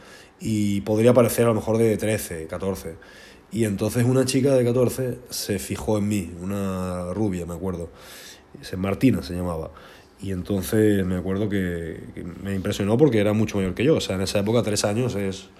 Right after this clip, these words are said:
tres, cuatro años es una cantidad de años muy, muy grande, ¿no? Especialmente si la mujer es más grande que tú. Entonces yo me acuerdo que me, me decía cosas, esto, lo otro, que vente pa' aquí, vente pa' allá, que tal y que cual. Digamos que fue la chica con la cual, eh,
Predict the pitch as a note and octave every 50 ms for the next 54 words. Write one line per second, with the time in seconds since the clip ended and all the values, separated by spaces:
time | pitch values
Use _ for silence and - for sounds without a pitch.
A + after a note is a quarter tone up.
0 | - - - - - - - - - - F#2 - - F#2 F2 F2+ F#2+ G2 G2 A#2+
1 | A#2+ - F#2+ E2+ F#2 F2+ F#2 F2+ F#2 E2+ E2+ E2 E2+ F2 F#2+ G2+ G2 F2+ E2 E2
2 | D#2+ E2 E2+ F#2 G#2 F#2+ F2+ E2+ E2 E2 D#2+ D2+ E2+ G#2 G#2 G2+ F#2 A2+ A2+ G#2
3 | - D#2+ F2+ G#2 G2+ - - - F#2 F#2 F2+ F#2 G2+ - - E2+ D#2+ E2 - -
4 | - - - - - F2 E2+ - - F#2 F#2+ F2+ E2+ F#2 F2+ E2+ E2 E2 D#2+ G#2+
5 | G#2 - - - - - - - - - - - - G2+ F#2+ E2+ - G2+ F#2+ -
6 | A#2+ A2+ A2+ A2 G#2 A2+ A#2 B2 B2 A#2+ G#2+ G#2 G2+ G2 F#2 F2 F2+ - - -
7 | - - - - - - - A2 A2 A2 G#2 G2+ - B2 G2 B2+ C#3+ B2+ A2+ A#2
8 | G#2 G#2 C3 B2+ B2+ - F#2 F#2 G#2+ C#3 C#3 A#2+ A2 F#2+ F#2+ G2+ G2 G#2 F#2+ F#2
9 | F2+ A#2 B2+ A#2 F#2 F2+ F2 F2+ F#2 A2+ C#3 C3+ B2+ A#2+ G#2+ F#2+ F#2 F2 - -
10 | - - - - - - A2 G#2 G2+ G2+ F#2 F2+ F2 B2+ B2 A2 A2+ A#2+ B2 A#2+
11 | A#2+ C3+ E3+ F#3 F3+ - D3+ B2+ A2+ G#2 G2 - - - - - - - - C#3
12 | C#3+ D3 C3+ A#2+ - - C3 B2 C3 A#2+ A2+ G2+ F#2+ F2+ G2+ G#2+ G#2+ A2 A2 G#2+
13 | G2 F#2 F2 E2+ E2+ E2 - - - - - - - F#2 F#2 F2 E2+ F2